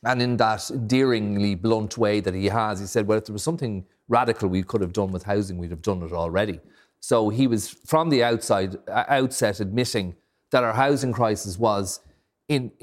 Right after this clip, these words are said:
on one hand, separate from the refugee crisis, but on the other hand, it's not, because e-,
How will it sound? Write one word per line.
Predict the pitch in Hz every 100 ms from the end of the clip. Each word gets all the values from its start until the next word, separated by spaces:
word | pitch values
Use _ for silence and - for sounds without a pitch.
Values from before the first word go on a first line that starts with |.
| -
on | 117 123
one | 131 202
hand, | 190 139
separate | 117 143 165 - 107
from | - - 135
the | 110
refugee | 110 104 107 98 98
crisis, | 95 101 95 104 - _ _
but | 127
on | 127
the | 135
other | 156
hand, | 120 113 104
it's | 107 -
not, | 139 139 98 -
because | 110 127 120
e-, | -